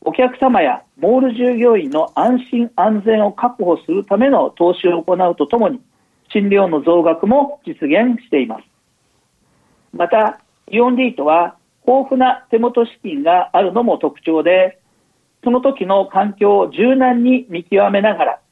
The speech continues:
このような外部成長や内部成長などに資金を活用していきたいと考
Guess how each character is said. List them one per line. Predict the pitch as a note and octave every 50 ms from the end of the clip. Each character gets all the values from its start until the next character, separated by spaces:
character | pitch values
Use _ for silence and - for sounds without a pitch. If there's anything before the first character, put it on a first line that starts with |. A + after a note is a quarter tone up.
| _ _ _ _
こ | - G3+
の | G3+ G#3+ A3
よ | A3+ A3+ G#3+
う | F3+
な | F3+ F#3+ G3 F3+ D#3+
外 | B2+ E3 F3+ F#3+ F#3
部 | F#3 F#3+ -
成 | - G3 F#3 F#3 -
長 | - D#3+ D3+ D3+
や | F3 G#3 G#3+ G#3 G3+ - -
内 | D3+ E3+ F#3+ F#3+
部 | F#3+ F#3+ -
成 | - F#3+ F#3 F3 -
長 | - D#3+ D3+
な | E3 A3 C4
ど | C4 -
に | C#3 B2+ - - - -
資 | -
金 | - - D#3+ F3+ G3
を | F#3
活 | - - D#3+ - - E3
用 | D#3+ D#3+ D#3
し | D#3 -
て | D#3+ D3
い | D#3+
き | - -
た | - C4+ C#4+
い | C#4
と | C4+ -
考 | -